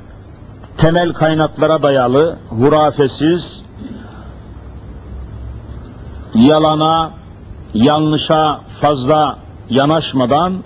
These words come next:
doğruları ve doğru tespitleri bir araya getirmek suretiyle nerede ziyaret edilecek dini ziyaret yerleri olduğunu güzel bir çalışmayla bir kitap haline getirmiş kardeşimiz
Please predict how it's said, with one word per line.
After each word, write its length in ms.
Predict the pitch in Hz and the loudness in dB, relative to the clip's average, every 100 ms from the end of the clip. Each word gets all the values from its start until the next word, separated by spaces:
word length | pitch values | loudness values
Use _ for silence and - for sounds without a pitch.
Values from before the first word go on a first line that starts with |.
| - - - - | -12 -16 -14 0
doğruları 760 | 123 160 160 156 151 151 202 190 | 4 4 4 4 4 4 2 0
ve 160 | 160 147 | 0 2
doğru 420 | 170 170 180 127 - | 2 4 2 2 0
tespitleri 800 | 156 - - - 135 139 135 104 - - - - | 0 0 -2 -2 2 2 2 0 -8 -18 -16 -4
bir 140 | 170 | 2
araya 320 | 190 175 165 151 | 2 4 2 2
getirmek 480 | 147 160 160 151 | 0 2 2 0
suretiyle 800 | - 147 135 127 135 135 190 202 - - - - - | 0 2 2 2 0 2 0 -2 -8 -18 -16 -10 0
nerede 680 | 143 180 214 185 160 139 101 - - - | 2 4 2 2 2 0 -2 -12 -20 -10
ziyaret 680 | 120 135 180 175 175 180 - | -2 2 4 4 2 0 -2
edilecek 600 | 156 156 156 139 160 - 120 113 | 0 2 2 2 -2 -4 -6 0
dini 440 | 156 156 165 160 | 2 2 0 -2
ziyaret 540 | 117 143 147 156 156 151 | 0 2 2 2 0 0
yerleri 320 | 143 139 139 | 2 2 2
olduğunu 720 | 156 165 135 135 135 156 151 | 4 2 2 4 4 2 -2
güzel 380 | 160 175 190 156 | 0 2 2 0
bir 40 | |
çalışmayla 800 | 131 151 139 131 143 139 123 101 - - - - - - - - | 0 0 0 0 0 2 0 0 -8 -20 -20 -20 -20 -20 -14 0
bir 160 | 151 | 0
kitap 340 | 127 - 185 143 | 0 -2 -2 2
haline 360 | 139 143 139 | 0 2 0
getirmiş 420 | 135 139 143 139 - | 0 0 0 0 0
kardeşimiz 720 | 135 127 117 131 180 - | 0 0 -2 0 -2 -4